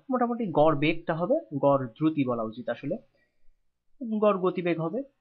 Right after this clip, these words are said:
তিপ্পান্ন কিলোমিটার per hour এরকম। কিন্তু এখন আপনি চিন্তা করুন তো, আমি যখন যাচ্ছি, আমার কি প্রত্যেকটা মুহূর্তে এরকম তিপ্পান্ন কিলোমিটার করে করেই আমি গিয়েছি এখান থেকে এখানে যাওয়ার পথে, ঢাকা থেকে কুষ্টিয়া যাওয়ার পথে?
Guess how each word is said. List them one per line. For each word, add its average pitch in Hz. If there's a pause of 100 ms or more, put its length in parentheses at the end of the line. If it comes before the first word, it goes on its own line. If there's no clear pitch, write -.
(140)
তিপ্পান্ন 220
কিলোমিটার 123
per 110
hour 98
এরকম। - (560)
কিন্তু 247
এখন 233
আপনি 226
চিন্তা 220
করুন 220
তো, 226 (480)
আমি 202
যখন 220
যাচ্ছি, 151
আমার 180
কি 233
প্রত্যেকটা 226
মুহূর্তে 226
এরকম 247
তিপ্পান্ন 254
কিলোমিটার 254
করে 254
করেই 269
আমি 254
গিয়েছি 233
এখান 175
থেকে 196
এখানে 190
যাওয়ার 170
পথে, 170 (240)
ঢাকা 131
থেকে 165
কুষ্টিয়া 165
যাওয়ার 160
পথে? 185